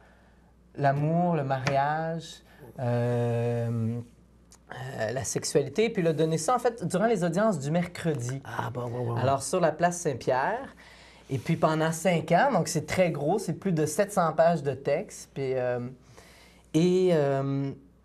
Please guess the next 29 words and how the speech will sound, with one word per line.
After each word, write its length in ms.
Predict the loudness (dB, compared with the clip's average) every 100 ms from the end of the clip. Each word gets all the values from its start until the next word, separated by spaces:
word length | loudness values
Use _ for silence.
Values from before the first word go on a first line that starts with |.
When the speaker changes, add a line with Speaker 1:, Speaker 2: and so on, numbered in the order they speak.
| _ _ _ _ -16 -6
Speaker 1:
et 60 | -4
c'est 300 | 2 2 2
ce 120 | 0
qui, 180 | -2 0
c'est 180 | 0
ce 100 | -2
qui 100 | -2
fait 200 | -2 0
que 80 | 2
la 200 | 2 4
théologie 340 | 2 0 -2 -2
du 180 | -2 4
corps, 480 | 4 4 2 -2 2
pendant 260 | 2 4
un 140 | 2 2
temps, 180 | 0 0
s'est 160 | 0
passée 320 | 0 -2 -2 0
inaperçue. 640 | 0 0 -4 -4 -6 -6 -12 -20 -20 -20 _ -12
Plutôt 240 | -6 -4 0
que 80 | 0
d'écrire 380 | 0 2 4
un 140 | 4 2
livre 580 | 0 -2 -4 -8 -6 -6
ou 40 |
de 240 | 0 2
donner 320 | 2 0 0 2
une 100 | 0
encyclique 720 | 0 -6 -2 0 0 -4